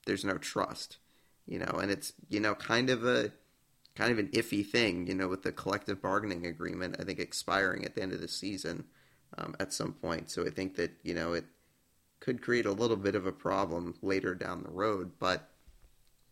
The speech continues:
you know, I don't buy into any of that, that the,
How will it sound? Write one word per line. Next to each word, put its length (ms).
you 80
know, 140
I 140
don't 200
buy 180
into 320
any 220
of 140
that, 280
that 180
the, 240